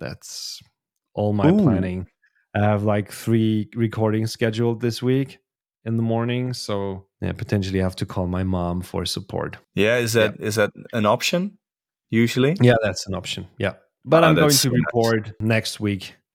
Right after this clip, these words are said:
Speaker 1: how that went down and if I had to reschedule or everything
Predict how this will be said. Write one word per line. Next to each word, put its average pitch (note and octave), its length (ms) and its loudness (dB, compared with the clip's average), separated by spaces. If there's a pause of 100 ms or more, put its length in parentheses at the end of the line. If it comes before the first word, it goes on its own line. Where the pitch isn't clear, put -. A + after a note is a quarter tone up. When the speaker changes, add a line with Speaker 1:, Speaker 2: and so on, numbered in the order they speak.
(380)
Speaker 1:
how F#2+ 360 -2
that F#2 320 -4 (180)
went F#2 280 -4
down F2+ 520 -4
and - 340 -12 (800)
if G2 120 -6
I F#2 60 0
had F#2 200 0
to - 120 -6
reschedule F2+ 600 -4
or F2+ 300 -6
everything F#2+ 480 -8